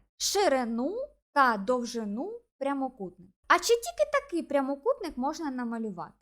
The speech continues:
Звісно, ні. Якщо я візьму трошки більшу довжину, то він буде довший. Якщо трошки меншу, то він буде вужчий. Або якщо ми пограємося з шириною, аналогічно. Більш ширший,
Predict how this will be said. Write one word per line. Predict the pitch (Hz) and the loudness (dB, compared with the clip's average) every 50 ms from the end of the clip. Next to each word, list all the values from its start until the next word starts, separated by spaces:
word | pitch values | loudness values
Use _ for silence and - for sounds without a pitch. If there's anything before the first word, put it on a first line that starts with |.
| _ _ _ _ - | _ _ _ _ -6
Звісно, | 247 247 311 320 453 571 571 - 494 480 480 466 427 381 | -4 -2 0 2 4 4 4 2 0 -2 -2 -2 0 0
ні. | 302 247 214 175 - - _ _ | -2 -2 -2 -4 -6 -12 _ _
Якщо | 254 269 269 - - - 466 | -4 -4 -4 -4 -4 0 2
я | 539 571 523 427 415 415 403 381 | 2 2 4 4 4 4 4 4
візьму | 349 370 359 330 330 359 370 392 403 381 359 302 247 214 - _ _ | 2 0 -2 -2 -4 -4 -2 -2 -2 -2 -2 -2 -2 -4 -6 _ _
трошки | 311 302 339 392 - - - - - 359 320 | 0 2 2 2 2 0 -4 -8 -6 -6 -4
більшу | 285 269 277 349 427 571 587 554 508 453 - - - 240 196 165 - - _ - | -4 -2 2 2 4 4 4 2 2 0 -4 -6 -8 -10 -10 -12 -14 -16 _ -6
довжину, | 233 220 294 294 277 269 269 311 277 262 226 196 165 - - _ - | 0 2 2 2 2 2 0 0 0 0 -2 -4 -6 -10 -16 _ -8
то | 262 | -6
він | 277 370 453 480 359 | -4 -2 -2 -4 -2
буде | 339 370 349 302 349 | -2 -4 -2 -2 -4
довший. | 240 202 214 220 202 185 - - - - - - - _ - | -4 -2 -2 -2 -2 -4 -6 -10 -16 -20 -20 -20 -20 _ -4
Якщо | 262 262 262 - - 440 466 | -4 -4 -2 0 0 0 0
трошки | 466 440 440 440 415 - - 440 | 0 0 0 0 -2 -2 -4 -4
меншу, | 415 415 453 480 523 539 539 523 508 - - 254 - - | -2 0 2 2 2 0 -2 -4 -8 -10 -10 -10 -10 -8
то | 240 240 | -6 -6
він | 311 392 415 349 | -4 -4 -4 -4
буде | 339 359 302 - | -4 -2 -2 -2
вужчий. | 262 208 202 247 262 240 208 - - - - - - 190 - _ _ _ _ - | -2 -2 -4 -4 -4 -4 -4 -6 -10 -14 -14 -18 -18 -18 -20 _ _ _ _ 4
Або | 262 269 285 392 | 4 6 6 6
якщо | 453 453 440 440 - - 427 403 403 | 4 4 4 2 0 -2 0 0 0
ми | 403 | 0
пограємося | 392 381 381 359 370 392 403 392 392 381 370 370 359 - 359 370 349 | 0 0 0 2 2 2 4 4 2 2 0 -4 -6 -8 -8 -8 -8
з | 330 359 381 381 | -6 -6 -6 -6
шириною, | 381 - - 381 370 370 392 392 403 440 453 466 440 339 285 | -6 -6 -6 -4 -4 -4 -4 -2 0 2 2 2 2 2 2
аналогічно. | 277 285 320 330 339 330 330 339 330 294 285 240 208 202 - - 214 180 165 - - _ _ _ | 2 0 0 0 -2 -2 -2 -2 -2 -4 -4 -6 -6 -6 -8 -10 -10 -10 -12 -14 -20 _ _ _
Більш | 208 214 285 330 302 240 226 - - - - - | -4 0 2 2 2 0 -2 -4 -6 -8 -10 -14
ширший, | - - - 294 339 370 381 349 370 - - 370 370 370 370 370 - | -14 -8 -2 0 2 2 2 0 -4 -6 -6 -4 -4 -4 -6 -10 -14